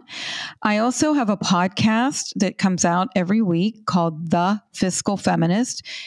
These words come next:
It's on all the podcast platforms. We talk about everything from personal finance to investment strategy, retirement planning, uh, divorce strategy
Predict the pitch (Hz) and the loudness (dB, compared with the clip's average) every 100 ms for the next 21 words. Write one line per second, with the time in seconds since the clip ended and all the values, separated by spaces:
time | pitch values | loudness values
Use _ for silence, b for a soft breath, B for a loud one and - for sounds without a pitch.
0 | B 185 175 196 190 196 202 202 196 196 | B -2 0 0 2 2 2 0 0 0
1 | 180 - 185 180 - 165 - - 196 185 | -2 0 0 0 0 0 -2 0 0 2
2 | 208 - B B B _ 196 208 220 202 | 0 -4 B B B _ 0 2 2 2
3 | 208 202 196 - 196 208 214 208 - 190 | 0 0 0 0 0 0 0 -2 0 0
4 | 180 180 180 B B B B - 254 247 | 2 2 0 B B B B -2 -2 2
5 | 247 247 240 240 233 233 226 - 190 170 | 0 2 2 2 2 2 0 0 0 2
6 | 220 226 220 208 - 208 208 185 202 196 | 0 0 0 0 0 2 2 0 0 0
7 | 170 165 202 202 202 196 - 208 196 190 | 0 0 2 2 2 0 0 2 2 2
8 | 196 196 190 B B B B - 170 165 | 2 2 0 B B B B -2 0 0
9 | 160 208 220 - 214 202 196 175 190 196 | 0 0 0 0 0 2 2 0 2 2
10 | 196 190 | 0 -2